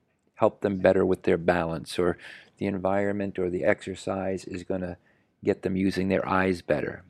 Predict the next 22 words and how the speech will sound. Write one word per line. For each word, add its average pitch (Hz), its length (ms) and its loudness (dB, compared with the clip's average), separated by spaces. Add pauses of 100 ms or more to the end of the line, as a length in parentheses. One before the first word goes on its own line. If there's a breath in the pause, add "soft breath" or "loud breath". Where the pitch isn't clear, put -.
And 101 120 -2
just 98 280 2
that 101 260 0
kind 95 280 -6
of 92 120 -6 (380 soft breath)
day 98 320 4
in 92 100 2
and 85 220 -6
day 98 200 6
out, 92 380 6 (480 soft breath)
um, 95 440 -4 (500)
repetition 95 800 2
being 98 280 -4
put - 260 -4
into 98 260 -8
those 98 340 0
positions 95 520 -2
is 90 340 -8
what 95 260 -2
really 101 380 6
solidifies 90 840 2
the, - 140 -6